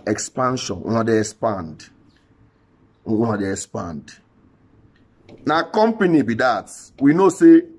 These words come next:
this generation, they no go sing past two music. One wey don blow, e dey blow their head. <laughs> They don strike. It is, "Oh boy, I don blast."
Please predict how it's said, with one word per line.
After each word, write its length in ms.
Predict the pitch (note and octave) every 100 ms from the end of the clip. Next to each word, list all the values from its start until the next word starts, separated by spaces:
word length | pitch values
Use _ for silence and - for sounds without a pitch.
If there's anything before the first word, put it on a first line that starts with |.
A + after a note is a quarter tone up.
| _
this 300 | G2+ C#3 D#3+
generation, 800 | - B2 A#2+ B2 C#3 B2+ G2 D2+ - - - - _
they 120 | G#2 B2+
no 140 | E3+
go 120 | B2+
sing 320 | - C#3+ C#3
past 280 | - C3+ -
two 100 | C#3
music. 420 | C3 B2+ G#2 A2+ - - - - - -
One 360 | C3+ A#3+ G#3
wey 100 | G#3
don 340 | G#3+ G3 D#3 B2
blow, 460 | D3+ E3 B2 E2+ _ _ _ _ _ _
e 60 | A#2
dey 120 | A#2
blow 240 | A2+ A2+ B2
their 200 | G#2+ F2
head. 400 | G2+ E2+ - -
<laughs> 80 | -
They 180 | B2+ C#3+
don 300 | B2+ C#3 D3
strike. 840 | - - D3+ C#3 C#3+ C3+ - - _ _ _
It 140 | G#2 A2
is, 120 | A2
"Oh 160 | A2+ A2
boy, 360 | E2+ G2 G2+
I 140 | G#2+ G#2
don 300 | A2+ A#2 D#2+
blast." 720 | G#2+ G#2+ G#2 G2 - -